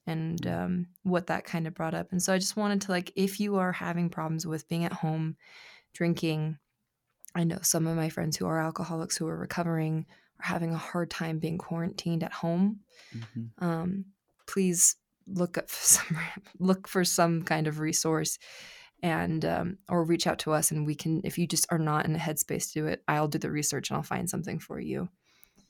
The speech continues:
Speaker 2: <laughs>
Speaker 1: So thank you so much for listening to this episode. We hope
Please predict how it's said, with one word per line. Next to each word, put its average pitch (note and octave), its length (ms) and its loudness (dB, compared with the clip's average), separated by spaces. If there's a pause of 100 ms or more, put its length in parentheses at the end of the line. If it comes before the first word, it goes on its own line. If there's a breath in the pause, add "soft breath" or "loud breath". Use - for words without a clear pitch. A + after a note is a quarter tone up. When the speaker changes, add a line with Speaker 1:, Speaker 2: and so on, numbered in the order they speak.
(100)
Speaker 2:
<laughs> - 180 2
Speaker 1:
So D#3+ 460 2
thank G3+ 300 4
you G3+ 60 2
so F#3+ 140 2
much F#3 260 2
for E3+ 120 2
listening E3+ 400 0
to F3 100 -6
this F3 220 0
episode. G3 760 6
We F3+ 140 2
hope F3 360 2